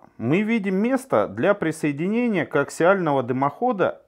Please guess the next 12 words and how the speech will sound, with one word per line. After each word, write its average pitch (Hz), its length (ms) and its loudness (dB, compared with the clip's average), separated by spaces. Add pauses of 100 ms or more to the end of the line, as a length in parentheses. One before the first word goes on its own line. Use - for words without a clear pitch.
(180)
и 123 100 -2
лючки 185 540 -4
для 117 280 0
монтажа 139 680 2
раздельной 123 540 0
системы 135 600 -4
дымоудаления, 110 920 -4 (540)
в 107 60 -8
зависимости 127 600 0
от 107 140 -4
условий 95 400 -6
эксплуатации. - 800 -4